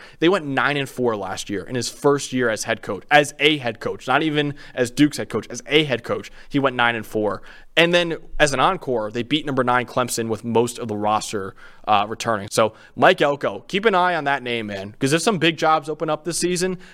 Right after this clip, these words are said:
that could be, that should be at the top of the wish list, honestly, is Mike Elko. Um, he's a rising superstar at head coach. And speaking of Riley Leonard, I mean, he was really good. You know, it's, he had some moments where he missed some throws, but he had that unbelievable touchdown run.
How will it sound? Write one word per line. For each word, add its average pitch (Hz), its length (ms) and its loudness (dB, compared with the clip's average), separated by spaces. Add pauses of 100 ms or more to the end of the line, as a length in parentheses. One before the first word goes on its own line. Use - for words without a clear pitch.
that 139 180 6
could 170 100 0
be, 165 240 0
that 151 240 0
should 160 240 0
be 110 220 -4
at 120 100 -8
the - 80 -16
top 139 220 4
of - 40 -8
the 120 60 0
wish 117 260 0
list, 95 280 -10
honestly, 104 420 -2
is 104 160 -8
Mike 107 240 0
Elko. 101 460 -4 (240)
Um, 101 280 2
he's 139 200 4
a 127 40 2
rising 120 640 -2
superstar 107 800 -4 (300)
at 117 140 4
head 113 180 2
coach. 110 240 0
And 101 60 -14
speaking 139 260 0
of 123 60 0
Riley 123 240 2
Leonard, 113 280 -2
I 113 120 -8
mean, 110 100 -8
he 123 80 -2
was 113 220 -4 (320)
really 123 240 2
good. 113 300 0
You 127 100 -10
know, 135 80 0
it's, 156 260 -2
he 165 60 -2
had 175 100 2
some 139 220 -4
moments 123 420 -2
where 117 140 0
he 113 80 -2
missed 113 180 -2
some 117 100 -6
throws, 113 380 0
but 107 220 -2 (320)
he 131 80 0
had 117 160 4
that 113 180 -2
unbelievable 123 500 0
touchdown 113 460 -2
run. 113 280 0